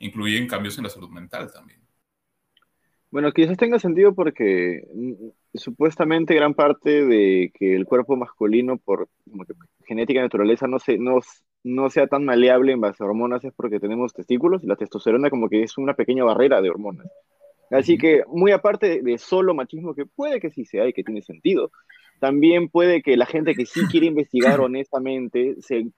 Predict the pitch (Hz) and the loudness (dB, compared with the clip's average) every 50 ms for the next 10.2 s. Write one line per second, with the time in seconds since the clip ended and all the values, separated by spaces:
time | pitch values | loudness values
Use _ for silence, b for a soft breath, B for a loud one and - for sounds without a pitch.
0 | _ _ - - 151 147 156 147 - 131 117 113 113 110 113 117 120 131 131 143 | _ _ -2 0 2 2 2 0 -2 -2 -2 0 0 0 0 0 0 0 0 -2
1 | - - 135 170 202 156 131 107 - 113 - 156 135 156 143 131 147 175 - - | -2 -2 -2 -2 0 0 -2 -4 -4 -4 -4 -2 -2 0 0 0 -2 -4 -4 -4
2 | 202 147 147 139 113 117 139 143 - _ _ - 143 - 117 - - 160 156 147 | -4 -2 -4 -6 -6 -10 -14 -14 -16 _ _ -14 -12 -12 -12 -6 -4 -2 -2 -2
3 | 139 147 143 175 160 190 190 196 - 180 139 160 139 175 175 160 151 - 147 156 | -2 0 0 2 2 2 2 2 0 0 0 0 2 2 0 0 0 2 2 2
4 | 165 165 160 - - - 135 107 - _ _ _ _ _ _ _ _ - 156 165 | 2 2 0 -2 -4 -4 -4 -6 -10 _ _ _ _ _ _ _ _ -2 0 2
5 | 165 156 156 175 180 175 160 139 131 127 135 139 147 143 151 120 117 110 160 151 | 2 2 0 0 -2 -2 -2 -4 -2 -2 -2 -2 -2 -2 -4 -4 -6 -6 -6 -8
6 | - 139 139 135 - 175 180 123 120 - _ _ - 123 147 156 147 151 139 120 | -8 -8 -6 -4 -2 -2 -2 -4 -6 -8 _ _ -4 -2 0 0 0 2 2 4
7 | 127 151 196 196 160 110 90 78 - - _ _ _ _ 120 113 110 101 110 101 | 4 4 4 2 2 0 -2 -2 -4 -8 _ _ _ _ -10 -10 -6 -4 -2 -2
8 | 95 92 92 - - - 123 110 104 156 131 139 - 123 - - - 170 156 - | -2 -2 -4 -6 -6 -6 -6 -2 0 0 -2 -2 -4 -8 -8 -6 -6 -6 -6 -6
9 | 123 - 113 113 113 160 147 113 98 - 80 78 - _ 82 85 69 - - - | -6 -6 -4 -2 0 0 0 0 -2 -4 -8 -8 -8 _ -8 -8 -8 -8 -12 -14
10 | 69 62 67 69 | -16 -16 -16 -20